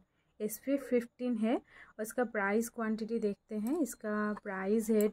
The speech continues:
टू नाइंटी नाइन रुपीज़ और इसका quantity है fifty gram, मतलब कि fifty gram के लिए आप लोगों को, आ, फिफ्टी, टू नाइंटी रुपीज़ पे करना पड़ेगा। और यहाँ पर date भी mention हुआ है टू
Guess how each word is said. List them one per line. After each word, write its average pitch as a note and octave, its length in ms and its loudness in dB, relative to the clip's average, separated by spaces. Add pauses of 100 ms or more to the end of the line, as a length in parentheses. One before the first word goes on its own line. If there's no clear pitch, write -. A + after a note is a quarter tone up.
(100)
टू A3+ 180 0
नाइंटी G3+ 480 2
नाइन G3 340 0
रुपीज़ A#3 360 -2 (680)
और G3+ 180 -2
इसका G#3 280 -4
quantity G3+ 580 -4
है C4 100 4
fifty A3 420 -2
gram, F3+ 340 -6 (180)
मतलब G#3+ 300 -2
कि A3+ 140 -8
fifty A3+ 380 -6
gram G#3 320 0
के G#3+ 180 -2
लिए A3 200 4
आप G#3 220 6
लोगों F#3+ 260 0
को, D#4+ 220 -6 (460)
आ, G3 320 -2
फिफ्टी, A#3+ 600 -4 (420)
टू A3+ 340 2
नाइंटी A3+ 360 6
रुपीज़ A3+ 440 4
पे G3+ 160 0
करना G3+ 300 -2
पड़ेगा। G#3+ 360 4
और C4 120 8
यहाँ G3+ 260 4
पर B3+ 160 -2
date G3+ 300 2
भी A3+ 160 4
mention G#3+ 480 6
हुआ G#3 200 6
है C4+ 200 6 (440)
टू A3+ 80 -4